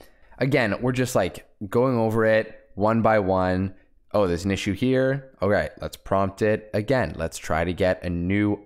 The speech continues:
artifact out of it that will have the appropriate changes that we want so that it will actually start working as necessary here. So as you can see,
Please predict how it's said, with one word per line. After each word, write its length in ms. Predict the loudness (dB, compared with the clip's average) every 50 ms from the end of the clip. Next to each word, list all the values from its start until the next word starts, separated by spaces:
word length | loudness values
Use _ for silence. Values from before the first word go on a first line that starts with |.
| -6 -2
artifact 580 | 0 0 2 0 -2 -2 -2 -2 -2 -2 -2 -2
out 120 | -2 -2
of 100 | -2 0
it 320 | 0 0 0 -2 -4 -8 -20 -20 -10 -4 -2
that 120 | 0 0
will 120 | 0 0
have 360 | 0 0 2 2 2 2 0 0
the 100 | -2 -2
appropriate 480 | -2 0 0 0 0 0 -2 -4 -2
changes 460 | -2 -2 -2 0 0 0 0 -2 0
that 140 | 0 -2 -2
we 100 | -2 -2
want 400 | -4 0 0 0 2 0 -2 -4 -8 -16 -20 -20 -20
so 240 | -10 -4 0 0 2
that 300 | 2 2 2 0 -2 -4
it 60 | -6
will 260 | -4 -4 -4 -6 -6 _ -2
actually 400 | -2 -2 -2 -6 -8 -8 -8 -8
start 280 | -6 -6 -6 -6 -4
working 460 | -2 -2 -2 -2 -4 -4 -6 -6 -6 -8 -10 -16 -20 -20 _ _ -4
as 260 | -2 0 0 -2 -2
necessary 540 | -4 -6 -6 -8 -10 -10 -10 -8 -8 -8 -10
here. 360 | -10 -10 -10 -10 -10 -12 -14 -18 -20 _ _ _ _ _ _ _ _
So 640 | -6 -2 0 2 4 4 2 0 -2 -6 -20 -20 _ _ _ -20 -20 -20 -20 _ _ _ _ _ _ _ _ -4
as 100 | -2 0
you 80 | 0 0
can 100 | 0 0
see, 280 | 0 2 2 2 2